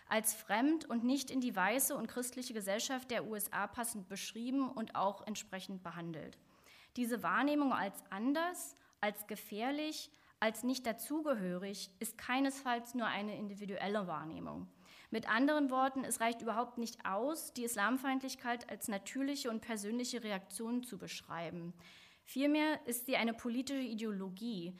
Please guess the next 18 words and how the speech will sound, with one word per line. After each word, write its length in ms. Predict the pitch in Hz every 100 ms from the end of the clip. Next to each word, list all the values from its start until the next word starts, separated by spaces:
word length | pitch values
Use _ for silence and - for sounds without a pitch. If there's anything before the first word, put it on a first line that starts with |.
| - -
die 80 | 233
im 80 | 220
Spannungsfeld 800 | - 226 262 302 294 302 269 262
zwischen 260 | 240 240
Staat, 480 | 220 - 190 220 247
Medien 400 | 220 214 240 262
und 140 | 202 233
der 160 | 196
Öffentlich-, 500 | 202 240 233 240 240
Produ-, 460 | - 214 208 - -
Öffentlichkeit 640 | 220 269 262 240 - 226 226
produziert 640 | - 208 - - 226 226
und 200 | - -
angewendet 640 | 175 180 175 151 160 156 -
wird. 220 | 80 - - _ - - - -
Das 180 | 202
bedeutet 600 | - 208 196 269 294 247
auch, 480 | - 202 262 381 -